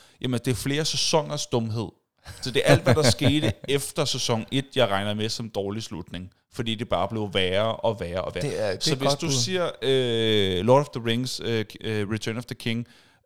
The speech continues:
Speaker 1: at det også bare er en lang, rigtig lang dårlig slutning, sådan har jeg det med Prison Break fra sæson
Speaker 2: Sæson
Speaker 1: to
Speaker 2: to.
Speaker 1: starter.
Speaker 2: Og hvor mange sæsoner er der? Fire?
Speaker 1: Øh, ja, fire, en film, og så den her nye sæson.
Speaker 2: Nå, kom der en film og en sæson efter film?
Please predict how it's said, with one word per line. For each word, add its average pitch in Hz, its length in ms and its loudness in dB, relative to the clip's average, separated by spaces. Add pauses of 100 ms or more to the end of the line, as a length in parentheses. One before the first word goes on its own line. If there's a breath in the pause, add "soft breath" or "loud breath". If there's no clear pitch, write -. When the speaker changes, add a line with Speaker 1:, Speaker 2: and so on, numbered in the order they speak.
Speaker 1:
at 120 160 -2
det 139 120 2
også 120 160 0
bare 110 220 0
er - 120 -8
en 123 320 -6
lang, 104 400 -2 (160)
rigtig 127 280 -6
lang 107 280 -2
dårlig 98 280 -2
slutning, 107 480 -8 (220)
sådan 139 180 -8
har 127 100 0
jeg 120 80 -2
det 123 80 -8
med 117 100 -10
Prison 123 340 -6
Break 104 240 -4
fra 110 140 -10
sæson 107 320 -6
Speaker 2:
Sæson 101 120 -6
Speaker 1:
to 127 120 -2
Speaker 2:
to. - 60 -12
Speaker 1:
starter. 87 340 -6 (500)
Speaker 2:
Og 113 80 -8
hvor 113 100 -6
mange 120 240 -4
sæsoner 123 360 -4
er 113 80 0
der? 123 60 -6
Fire? 151 380 -14 (480)
Speaker 1:
Øh, 107 600 -2
ja, 110 120 0
fire, 165 520 -4 (100)
en 123 120 -6
film, 143 360 -4
og - 120 -6
så 120 120 -2
den 104 140 -4
her 107 200 -2
nye 101 220 -6
sæson. 90 340 -14 (1120)
Speaker 2:
Nå, 143 300 2
kom 120 220 0
der 113 380 4
en 113 140 -2
film - 340 -6 (100)
og 135 340 4
en 131 80 2
sæson 120 520 2
efter 147 220 0
film? - 260 -4